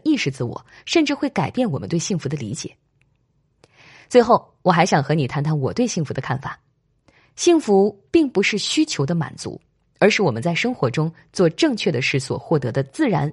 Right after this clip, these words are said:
而又意外的奖赏。如果对幸福的追求只停留在满足一个层面，就会像哲学家说的，“欲望得不到满足就痛苦，欲望得到满足就无聊。”为了愉悦，你可能会放纵自己；为了心流，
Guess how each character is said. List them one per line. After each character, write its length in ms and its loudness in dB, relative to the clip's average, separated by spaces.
而 120 -2
又 200 2
意 140 0
外 120 -2
的 100 -8
奖 220 -8
赏。 180 -8
如 120 2
果 100 4
对 120 0
幸 180 -2
福 100 -2
的 120 4
追 140 0
求 240 2
只 180 -2
停 140 -2
留 120 4
在 260 2
满 280 0
足 200 -4
一 140 -6
个 100 0
层 200 -6
面， 180 -12
就 140 2
会 80 2
像 180 0
哲 120 0
学 120 -2
家 200 -6
说 180 -4
的 120 -14
，“欲 140 8
望 200 4
得 120 2
不 80 -4
到 100 4
满 220 -2
足 180 -10
就 140 -2
痛 240 -4
苦， 200 -16
欲 160 6
望 200 2
得 140 0
到 120 2
满 180 -4
足 180 -8
就 140 -8
无 180 -6
聊。” 280 -6
为 100 8
了 100 10
愉 180 0
悦， 420 2
你 100 2
可 140 2
能 100 -2
会 120 0
放 180 -2
纵 160 -6
自 140 -10
己； 180 -12
为 100 4
了 80 6
心 240 2
流， 260 2